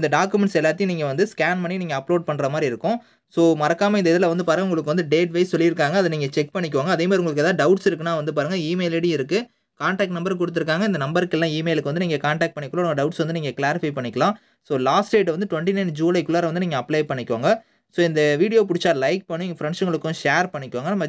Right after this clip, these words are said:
சேனலை ஃபர்ஸ்ட் டைம் பார்த்தீங்கன்னா மறக்காம சப்ஸ்கிரைப் பண்ணி கூடவே இருக்கிற பெல் பட்டனையும் கிளிக் பண்ணிக்கோங்க. நான் போடக்கூடிய வீடியோ வந்து உங்களுக்கு அப்டேட் ஆயிட்டே இருக்கும்.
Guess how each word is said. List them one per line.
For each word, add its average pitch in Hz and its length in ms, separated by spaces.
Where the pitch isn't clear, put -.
சேனலை 185 320
ஃபர்ஸ்ட் 165 220
டைம் 196 160
பார்த்தீங்கன்னா 123 400
மறக்காம 147 400
சப்ஸ்கிரைப் 170 460
பண்ணி 135 220
கூடவே 175 300
இருக்கிற 147 340
பெல் 160 220
பட்டனையும் 160 340
கிளிக் 147 220
பண்ணிக்கோங்க. 135 380
நான் 143 220
போடக்கூடிய 185 460
வீடியோ 190 300
வந்து 127 140
உங்களுக்கு 156 280
அப்டேட் 139 320
ஆயிட்டே 131 220
இருக்கும். 127 340